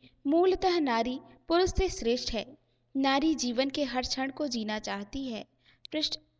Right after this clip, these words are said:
इक्यावन। नारी से मन्नू जी की यह अतिरेकी हमदर्दी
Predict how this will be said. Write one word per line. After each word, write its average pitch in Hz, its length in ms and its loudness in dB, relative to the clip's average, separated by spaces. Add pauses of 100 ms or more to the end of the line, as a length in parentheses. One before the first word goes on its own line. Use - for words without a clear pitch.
इक्यावन। 226 480 -4 (680)
नारी 302 420 8
से 392 180 0
मन्नू 294 280 2
जी 330 180 0
की 311 240 2
यह 349 240 4
अतिरेकी 262 760 -2 (280)
हमदर्दी 330 580 4